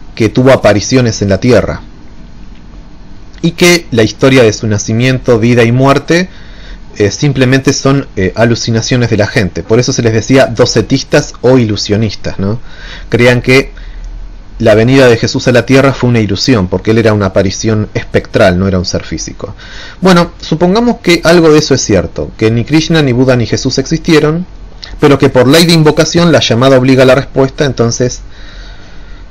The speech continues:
los seres humanos necesitaban seres de luz y esos seres de luz vinieron, pero como seres espirituales, no encarnaron físicamente en la Tierra. Bueno, no importa. Yo igual mantengo mi fe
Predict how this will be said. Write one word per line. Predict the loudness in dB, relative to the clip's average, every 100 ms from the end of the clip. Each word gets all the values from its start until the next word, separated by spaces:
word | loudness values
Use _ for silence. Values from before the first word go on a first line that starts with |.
| -6
los | -4 2
seres | 2 2
humanos | 2 2
necesitaban | 2 0 -2 0 4 4 2 -2
seres | -4 0 2 4
de | 4
luz | 4 2
y | -2 -2
esos | 0 0
seres | 0 2
de | 2
luz | 0 0
vinieron, | -2 0 2 0 0
pero | -2 0 0 -2
como | -4 -4
seres | 0 0 0 -2
espirituales, | -2 -2 2 2 2 0
no | -2
encarnaron | 0 0 2 0 -2
físicamente | -4 -6 -4 -2 -2 -4
en | -4
la | -4
Tierra. | -4 -6 0
Bueno, | 2 2
no |
importa. | 2 2 0 0 -6 -6 -14 -14 -10
Yo | 0 4
igual | 6 6 4
mantengo | 4 2 2 2 2
mi | 2 0
fe | 2 0